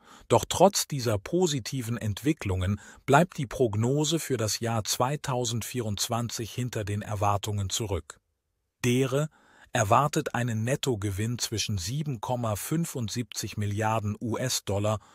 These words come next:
und acht Komma fünfundzwanzig Milliarden U-S-Dollar, während die Analysten im Durchschnitt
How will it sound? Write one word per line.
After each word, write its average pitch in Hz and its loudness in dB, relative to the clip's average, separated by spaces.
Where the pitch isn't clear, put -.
und 113 0
acht - 0
Komma 107 0
fünfundzwanzig 117 -4
Milliarden 104 0
U-S-Dollar, 98 0
während 117 2
die 123 -4
Analysten 120 0
im 104 -4
Durchschnitt 120 -2